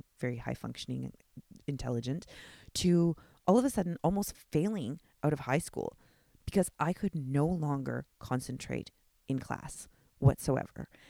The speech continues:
At the time, I thought it was just, I don't know, I thought, you know, I think my mom and everyone around me said it's hormones, and then, you know, I was eventually diagnosed with A D D. But I remember sitting in class, and I would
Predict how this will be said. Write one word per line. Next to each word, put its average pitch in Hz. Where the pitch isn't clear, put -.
At -
the 240
time, 254
I 330
thought -
it 214
was -
just, -
I 220
don't 220
know, 123
I 135
thought, -
you 185
know, 156
I -
think 269
my 240
mom 135
and 139
everyone 131
around 123
me 131
said 127
it's -
hormones, 120
and 110
then, 127
you 127
know, 127
I 123
was 127
eventually 127
diagnosed 123
with 123
A 127
D 120
D. 127
But 180
I 202
remember 381
sitting 190
in 208
class, 143
and 160
I 156
would 147